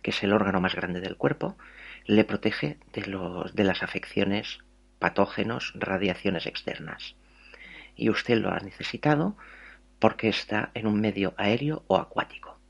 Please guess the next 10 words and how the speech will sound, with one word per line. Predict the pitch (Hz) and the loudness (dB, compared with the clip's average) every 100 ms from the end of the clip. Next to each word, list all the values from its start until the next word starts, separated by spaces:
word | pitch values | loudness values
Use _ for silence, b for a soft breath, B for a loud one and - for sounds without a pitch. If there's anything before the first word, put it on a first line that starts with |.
| _ - | _ -6
¿de | |
acuerdo? | - 147 180 - B B B - | 0 0 0 -6 B B B -2
Todos | 92 90 | 0 2
los | - 98 | 0 -2
animales | 98 135 - - | -2 -2 -2 -8
de | |
este | - - | -12 -6
planeta | 110 127 139 170 | -2 0 0 -4
requieren | - - 82 | -6 -4 -4
piel. | - - - | -4 -8 -10